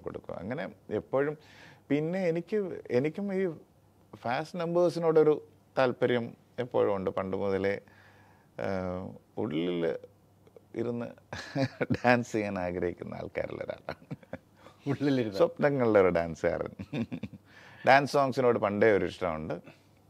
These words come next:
Speaker 1: അത് ആ ടൈപ്പ് ഒത്തിരി കേൾക്കുന്നതുകൊണ്ടായിരുന്നു ആ സമയം പോപ്പുലർ ആയിട്ടുള്ള ഒത്തിരി പാട്ടുകൾ. അതുകൊണ്ട് ഡാൻസ് സോങ്സ് കേൾക്കാൻ എപ്പോഴും ഇഷ്ടമാണ്,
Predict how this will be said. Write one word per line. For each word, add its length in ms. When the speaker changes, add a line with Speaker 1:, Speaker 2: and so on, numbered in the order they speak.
Speaker 1:
അത് 380
ആ 20
ടൈപ്പ് 240
ഒത്തിരി 240
കേൾക്കുന്നതുകൊണ്ടായിരുന്നു 840
ആ 140
സമയം 320
പോപ്പുലർ 320
ആയിട്ടുള്ള 340
ഒത്തിരി 260
പാട്ടുകൾ. 320
അതുകൊണ്ട് 240
ഡാൻസ് 280
സോങ്സ് 340
കേൾക്കാൻ 440
എപ്പോഴും 320
ഇഷ്ടമാണ്, 400